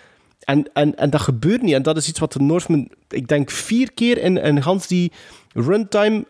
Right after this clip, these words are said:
had ik zoiets van, "Amai, dat kon helemaal anders geweest zijn." Dat kon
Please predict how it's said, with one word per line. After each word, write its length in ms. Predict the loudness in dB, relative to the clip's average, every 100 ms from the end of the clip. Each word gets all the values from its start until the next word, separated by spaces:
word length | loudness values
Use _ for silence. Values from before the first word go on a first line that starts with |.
| -4
had 160 | 0
ik 80 | 0
zoiets 240 | 0 -2
van, 180 | 0 -4
"Amai, 300 | -2 0 0
dat 140 | 0 -2
kon 160 | -2
helemaal 300 | 0 0 2
anders 260 | 0 -2 -4
geweest 280 | -6 -6 -6
zijn." 280 | -6 -8 -10 _ _ _ _
Dat 140 | -4 0
kon 340 | 2 2 0